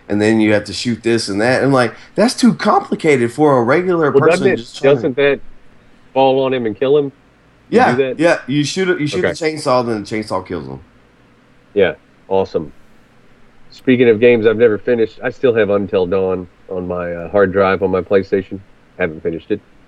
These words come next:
Speaker 2: And I even, I even watched a Let's Play so I could see where some of the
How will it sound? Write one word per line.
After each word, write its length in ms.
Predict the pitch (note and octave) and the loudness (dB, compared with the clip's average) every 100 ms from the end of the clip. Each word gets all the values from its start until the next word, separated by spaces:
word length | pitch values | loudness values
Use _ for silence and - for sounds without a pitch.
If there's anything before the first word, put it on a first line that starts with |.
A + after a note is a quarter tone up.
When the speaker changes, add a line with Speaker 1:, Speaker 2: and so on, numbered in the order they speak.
| _ _ _ _ - | _ _ _ _ -2
Speaker 2:
And 140 | B2+ | 2
I 120 | C3+ | 4
even, 220 | C3 B2+ - | 4 2 2
I 100 | F3 | 2
even 220 | D#3 B2+ | 4 4
watched 260 | B2 A#2+ - | 2 0 0
a 40 | |
Let's 260 | G#2 A#2 - | 2 0 0
Play 220 | G#2 F2+ | 0 0
so 180 | - F#2+ | 2 0
I 40 | |
could 180 | F2+ F#2 | 0 -8
see 340 | - A2+ G#2+ - _ - - - | -4 0 0 -4 _ -20 -20 -4
where 180 | G#2+ G#2+ | 2 4
some 220 | - A#2 | 4 2
of 80 | A2+ | 4
the 300 | G#2 G2 F2 | 4 4 2